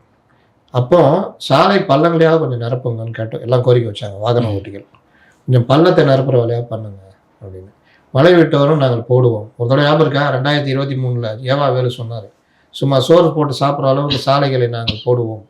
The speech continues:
Speaker 1: ஜூன் மாசத்துக்கு மேல பாருங்கன்னாரு." எந்த ஜூன் சொல்ல அவர் உஷாரா. இப்போ வரைக்கும் பார்த்துன்னு இருக்கிறோம்,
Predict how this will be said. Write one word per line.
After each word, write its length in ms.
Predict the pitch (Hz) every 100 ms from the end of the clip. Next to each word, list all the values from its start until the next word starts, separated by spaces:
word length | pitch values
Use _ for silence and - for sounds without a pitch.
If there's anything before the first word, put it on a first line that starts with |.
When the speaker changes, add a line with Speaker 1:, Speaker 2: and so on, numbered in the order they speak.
| _ _ _ _
Speaker 1:
ஜூன் 320 | - 151 180
மாசத்துக்கு 300 | 151 135 127
மேல 180 | 127 131
பாருங்கன்னாரு." 600 | 123 120 120 117 107 101 117
எந்த 260 | 131 170
ஜூன் 280 | 156 147 147
சொல்ல 300 | 131 123 120
அவர் 120 | 98
உஷாரா. 380 | 98 101 117 - - _ _ _ _ _ _ _ -
இப்போ 200 | 139 165
வரைக்கும் 280 | 165 170
பார்த்துன்னு 180 | 156 151
இருக்கிறோம், 420 | 143 131 151 -